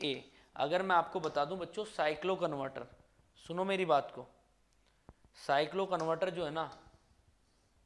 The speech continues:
सुनो, साइक्लो कन्वर्टर जो है ना, साइक्लो कन्वर्टर ये क्या करता है,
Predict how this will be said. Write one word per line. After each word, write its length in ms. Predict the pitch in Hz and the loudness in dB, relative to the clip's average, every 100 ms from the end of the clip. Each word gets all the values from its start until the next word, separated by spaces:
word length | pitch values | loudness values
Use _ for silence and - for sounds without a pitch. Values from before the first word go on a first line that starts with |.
| _ _ _ _ _ _ _ _ _ _ _ _ _ _ _ _ - - - _ _ _ _ _ _ _ _ _ | _ _ _ _ _ _ _ _ _ _ _ _ _ _ _ _ -18 -18 -20 _ _ _ _ _ _ _ _ _
सुनो, 220 | - 170 135 - - - - - - - | -8 -6 -6 -8 -20 -20 -20 -20 -20 -8
साइक्लो 420 | - 151 160 202 | 2 4 4 2
कन्वर्टर 380 | 196 180 170 185 | 0 2 2 0
जो 100 | 180 | -2
है 80 | 165 | -2
ना, 100 | 175 | -2
साइक्लो 380 | - 160 156 170 | 2 0 2 -2
कन्वर्टर 400 | 151 143 127 117 - - - - _ - - - _ - - - - - | -2 -4 -6 -8 -16 -20 -20 -20 _ -20 -20 -20 _ -20 -18 -20 -20 -12
ये 200 | 151 175 | -4 -2
क्या 160 | 185 202 | 4 4
करता 320 | 180 160 160 | 4 2 2
है, 120 | 180 | 2